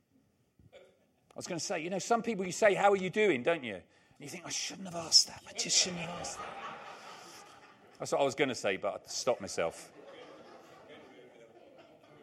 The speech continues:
You see, Israel had this promise of deliverance. God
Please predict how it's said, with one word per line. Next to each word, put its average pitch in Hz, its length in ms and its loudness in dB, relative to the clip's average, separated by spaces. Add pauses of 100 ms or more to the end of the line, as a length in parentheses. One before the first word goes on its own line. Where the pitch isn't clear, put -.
(1600)
You 147 60 -6
see, 185 260 2
Israel 208 440 8
had 180 180 6
this 190 160 2
promise 202 800 4 (240)
of 170 240 6
deliverance. 180 800 2 (440)
God 247 420 8